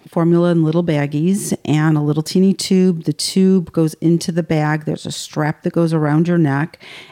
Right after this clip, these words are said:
and the other end of the tube is taped, maybe, like, an inch from the nipple. So the tube literally overlaps the nipple. So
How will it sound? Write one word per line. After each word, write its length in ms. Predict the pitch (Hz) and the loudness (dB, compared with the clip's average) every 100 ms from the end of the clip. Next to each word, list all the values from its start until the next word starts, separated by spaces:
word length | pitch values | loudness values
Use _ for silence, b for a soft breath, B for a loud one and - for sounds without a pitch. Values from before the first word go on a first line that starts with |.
| B - | B -4
and 560 | 170 165 170 170 165 b b - | 0 2 2 2 0 b b -4
the 140 | 170 - | -4 -2
other 260 | 180 196 - | 0 0 2
end 200 | 170 175 | 2 2
of 80 | |
the 80 | 170 | 0
tube 600 | - - 196 185 180 160 - | -4 0 2 4 2 -2 0
is 580 | 165 160 160 160 - - b b b b _ | 2 2 0 -4 -10 -18 b b b b _
taped, 680 | - - 285 180 - - - - | -10 0 2 2 -4 -14 -14 -4
maybe, 240 | 175 170 | 0 2
like, 220 | 170 165 160 | 2 2 -2
an 100 | - | -2
inch 320 | 175 185 165 - | 2 2 0 -4
from 300 | - 170 160 | -2 2 4
the 80 | |
nipple. 360 | 165 160 160 - | 4 0 -2 -8
So 160 | - 156 | -6 -4
the 140 | 156 | -2
tube 320 | - 190 160 | -2 -2 0
literally 640 | 160 165 165 160 160 151 - - | 0 2 2 2 2 0 -4 -4
overlaps 540 | 165 170 151 147 - | 0 2 0 -2 -4
the 140 | 165 | 0
nipple. 440 | 156 143 147 - 160 B B B B B B B | 2 0 -4 -8 -10 B B B B B B B
So 720 | - - - 208 196 190 185 | -10 -10 -4 0 2 2 2